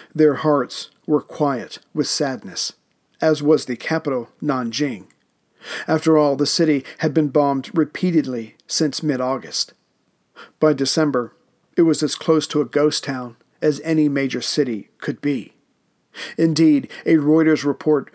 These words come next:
from late November reported the gloomy scene. In a steady downpour, the evacuation of the Chinese government was almost completed today. Offices and factories were now being stripped of all valuable equipment.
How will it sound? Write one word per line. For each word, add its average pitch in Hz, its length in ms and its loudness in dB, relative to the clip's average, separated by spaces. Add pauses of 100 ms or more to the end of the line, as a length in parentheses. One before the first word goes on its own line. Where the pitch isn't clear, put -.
from 156 180 2
late 147 180 2
November 147 380 2
reported 131 560 -4 (300)
the 160 120 2
gloomy 135 360 2
scene. 107 480 -6 (760)
In 160 120 4
a 156 100 4
steady 180 340 2
downpour, 143 640 0 (200)
the 165 160 6
evacuation 151 840 2
of 147 160 -2
the 147 80 2
Chinese 139 360 -2
government 135 520 -2 (180)
was 151 180 0
almost 151 520 0
completed 143 560 -2 (140)
today. 120 500 -8 (680)
Offices 156 640 2 (200)
and 147 180 -2
factories 143 500 0
were 151 100 2
now 147 180 2
being 135 220 -2
stripped - 460 -2 (180)
of 160 160 0
all 156 260 4
valuable 135 480 0
equipment. 117 560 -8